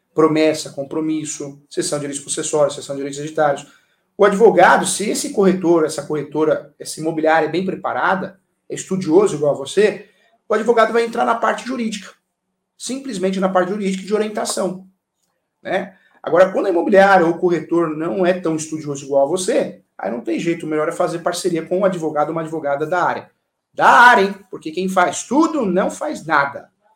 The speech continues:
Você quer ver se errar no advogado, é, eu vou contratar advogado que atua no direito imobiliário e previdenciário, trabalhista e previdenciário, criminal e previdenciário. Você vai me desculpar, não combina, não tem conexão. O professor atua no direito civil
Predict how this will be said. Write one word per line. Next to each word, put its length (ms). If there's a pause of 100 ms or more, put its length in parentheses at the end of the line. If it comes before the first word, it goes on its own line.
(460)
Você 120
quer 180
ver 240
se 100
errar 300
no 60
advogado, 600
é, 180 (300)
eu 60
vou 100
contratar 300
advogado 300
que 60
atua 200
no 180 (320)
direito 220
imobiliário 340
e 40
previdenciário, 600
trabalhista 440
e 20
previdenciário, 540
criminal 260
e 20
previdenciário. 340
Você 60
vai 60
me 40
desculpar, 360
não 100
combina, 340
não 80
tem 140
conexão. 400
O 540
professor 260
atua 340
no 60
direito 240
civil 320